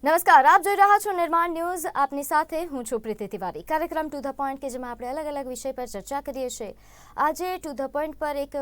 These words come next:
ખૂબ જ ચિંતાજનક રીતે વધતા કેસોની વાત કરવી છે, બ્રેન સ્ટ્રોકની વાત કરવી છે. આમ તો હાર્ટ એટેકને લઈને છેલ્લા ઘણા સમયથી જે રીતે કેસો વધી રહ્યા છે,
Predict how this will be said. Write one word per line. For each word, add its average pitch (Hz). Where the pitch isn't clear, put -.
ખૂબ 330
જ 339
ચિંતાજનક 294
રીતે 285
વધતા 269
કેસોની 285
વાત 254
કરવી 254
છે, -
બ્રેન 240
સ્ટ્રોકની 226
વાત 196
કરવી 190
છે. 233
આમ 226
તો 262
હાર્ટ 233
એટેકને 269
લઈને 254
છેલ્લા 247
ઘણા 254
સમયથી 233
જે 226
રીતે 226
કેસો 233
વધી 226
રહ્યા 220
છે, 208